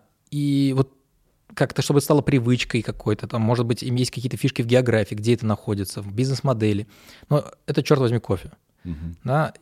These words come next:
Speaker 1: это большой рынок, но в то же самое время легко, э, в-, легко в него в-, влезть и легко из него вылететь.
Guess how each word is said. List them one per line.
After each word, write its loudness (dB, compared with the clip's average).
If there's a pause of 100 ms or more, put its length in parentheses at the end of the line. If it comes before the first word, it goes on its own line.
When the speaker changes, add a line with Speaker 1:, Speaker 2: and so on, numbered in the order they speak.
(120)
Speaker 1:
это -2
большой 6
рынок, 6
но 2
в -6
то 0
же 0
самое 0
время 2
легко, 0
э, 0
в-, -12
легко 2
в 2
него 2
в-, -6
влезть 4
и -4
легко 2
из 0
него 4
вылететь. 0